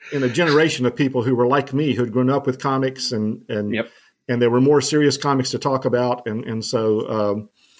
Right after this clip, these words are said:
Speaker 1: yeah, there, there's kind of a wave of us that came after, um, Tom Inge and John Lent and some of those, those first people who are doing things. Uh, a lot of people don't know John's work, um, but he, he's very important for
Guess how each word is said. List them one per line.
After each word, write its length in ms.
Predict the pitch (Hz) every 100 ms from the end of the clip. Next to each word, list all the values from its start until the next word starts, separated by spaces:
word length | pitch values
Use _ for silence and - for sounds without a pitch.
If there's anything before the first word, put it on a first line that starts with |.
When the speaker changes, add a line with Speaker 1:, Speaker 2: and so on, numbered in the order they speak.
| - _ _ _ _ _ _ _
Speaker 1:
yeah, 180 | 147 120
there, 140 | 131 139
there's 220 | 143 131
kind 200 | 170 165
of 100 | 139
a 60 |
wave 340 | 127 147 160 139
of 180 | 131 127
us 160 | 127
that 140 | 127 131
came 420 | 135 131 123 131
after, 600 | 135 139 135 123 113 -
um, 400 | 113 107 101 107 _ _ _ -
Tom 280 | 143 143 139
Inge 380 | 131 131 127
and 120 | 113 107
John 260 | 123 127 120
Lent 400 | 127 123 123 - 110
and 200 | 107 107
some 200 | 127 120
of 40 |
those, 300 | 113 107 104
those 240 | 120 107
first 300 | - 127 123
people 260 | - 113 113
who 80 | 107
are 40 |
doing 260 | 107 104 104
things. 420 | 107 104 110 - -
Uh, 200 | 110 107
a 20 | 120
lot 160 | 127 160
of 40 |
people 180 | 170 151
don't 160 | 147 143
know 140 | 131
John's 540 | 117 143 151 127 120 - _ _ _ _ _ - 127
work, 420 | 120 120 123 - -
um, 420 | 117 110 107 113 _ _ _ _
but 120 | 117
he, 320 | - 226 214 -
he's 200 | 160 190
very 180 | 165 151
important 480 | 135 151 151 143 -
for 540 | - 123 123 117 113